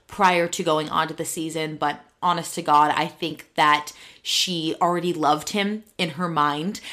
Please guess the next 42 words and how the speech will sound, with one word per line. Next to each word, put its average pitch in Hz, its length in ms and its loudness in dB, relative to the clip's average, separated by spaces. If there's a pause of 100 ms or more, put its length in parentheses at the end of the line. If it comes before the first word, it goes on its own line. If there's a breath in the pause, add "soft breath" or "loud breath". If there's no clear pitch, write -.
(120 loud breath)
Like, 147 120 -6
she - 200 -2
watched 151 380 0
every 185 300 -2
<laughs> - 120 4
single 262 240 2
one 196 180 4
of 202 80 0
his 170 180 -4
Instagram 247 640 2
stories. 190 640 0 (440 loud breath)
She - 220 0
looked 196 220 2
up 180 180 0
all 214 180 6
of 233 100 2
her 233 100 2
contestants. 185 640 2
She - 280 -2
narrowed 196 380 0
in 190 60 0
on 175 200 2
him. 151 340 -6 (240 loud breath)
So - 180 0
she 294 360 2
already 247 340 4
knew 196 240 4
in 170 80 -2
her 180 200 -8
mind 175 320 2
that 160 200 -2
that 165 220 6
was 175 140 -6
the 175 100 -4
boy 151 320 0
that 147 180 -6
she - 220 -4
was 151 180 -4
going 135 220 -4
to 160 100 -8
go - 140 -4
after. - 440 -4